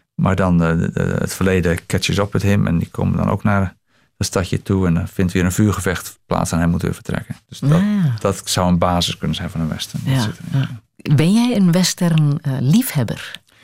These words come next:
Speaker 1: Ja, op, op zich wel. Maar weet je, het, het vreemde is natuurlijk dat, eh, de impact die dingen hebben als je jong bent,
Speaker 2: Ja.
Speaker 1: met je meedraagt. Dus wat ik vroeger op tv zag waren westerns.
Speaker 2: Ja.
Speaker 1: Ehm, en Rawhide was natuurlijk die serie met Gil Favor en, eh, Clint Eastwood.
Speaker 2: Ja.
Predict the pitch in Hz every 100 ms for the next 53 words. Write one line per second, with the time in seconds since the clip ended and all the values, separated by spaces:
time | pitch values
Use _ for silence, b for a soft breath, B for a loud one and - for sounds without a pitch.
0 | B B B B - 127 135 160 - 113
1 | - - 139 101 98 - - - 117 120
2 | 123 147 - - - - 139 127 104 110
3 | 117 110 - 104 110 101 101 104 b b
4 | _ - - 139 - 107 - 107 95 110
5 | 104 104 101 - _ - 98 98 98 127
6 | 147 95 85 - - - - 220 147 151
7 | 190 110 117 95 87 104 - b b b
8 | b - 110 135 - 135 110 107 107 95
9 | 113 110 90 90 85 85 110 - - -
10 | - - 123 143 - - - 101 87 85
11 | - - 92 87 95 95 107 104 - 95
12 | 107 104 107 - 104 101 - 101 95 87
13 | 90 87 87 - 85 92 87 - 92 -
14 | 107 - - 156